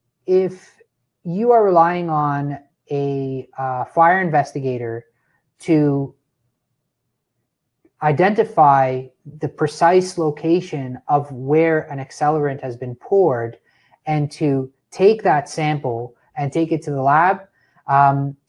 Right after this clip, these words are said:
they may take more samples and have more samples tested to make sure that if, if it,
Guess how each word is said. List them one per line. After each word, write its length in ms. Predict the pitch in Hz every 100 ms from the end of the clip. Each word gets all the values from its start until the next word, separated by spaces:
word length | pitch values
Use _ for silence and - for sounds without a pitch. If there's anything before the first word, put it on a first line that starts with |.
| _ -
they 240 | 143 247
may 640 | 226 196 202 220 220 - _ _ _ _ _ _ _ _ _ _ _ _ _ -
take 420 | - 240 220 -
more 320 | 160 180 196
samples 1080 | - - 175 196 185 127 120 175 208 - _ _ 151
and 100 | 143
have 340 | - 165 151
more 220 | 170 202
samples 500 | 190 165 156 147 131
tested 640 | - 190 190 - 120 123 147 _ _ _
to 120 | 175
make 240 | 190 185
sure 300 | - 233 220
that 180 | 156 147
if, 200 | 147 - -
if 120 | 156
it, 180 | 185 180